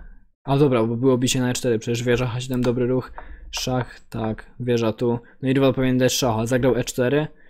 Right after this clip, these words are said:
i powinienem zbić po prostu na E cztery. I tamte warianty zacząłem liczyć, ale myślałem, że to wygrywa jeszcze łatwiej. Dałem szacha i zagrałem tak, ale rywal, nawet król bije A dwa. Myślałem, że ta wieżówka będzie dla mnie super.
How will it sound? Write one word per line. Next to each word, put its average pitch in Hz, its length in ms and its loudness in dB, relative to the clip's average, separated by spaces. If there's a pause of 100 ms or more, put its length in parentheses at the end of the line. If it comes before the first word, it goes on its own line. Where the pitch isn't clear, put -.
(120)
i 135 80 -2
powinienem 139 440 2
zbić 131 260 0
po 123 100 -4
prostu 120 300 0
na 113 100 -2
E 110 40 -2
cztery. 117 400 0 (600)
I 123 240 2
tamte 143 300 2
warianty 135 380 2
zacząłem 143 360 2
liczyć, 143 260 -2
ale 127 200 0
myślałem, 143 380 0
że 131 120 0
to 131 200 4
wygrywa 127 340 0
jeszcze 120 220 -2
łatwiej. 117 320 0
Dałem 110 220 -4
szacha 120 400 -2
i 123 60 0
zagrałem 120 420 0
tak, 123 360 -2 (540)
ale 123 240 -2
rywal, 113 480 0 (680)
nawet 127 220 0
król 139 240 2
bije 143 220 2
A 139 140 2
dwa. 110 260 -4
Myślałem, 120 380 -2
że 117 60 -6
ta 120 100 0
wieżówka 123 460 0
będzie 120 240 0
dla 120 120 0
mnie 120 100 0
super. 123 440 -2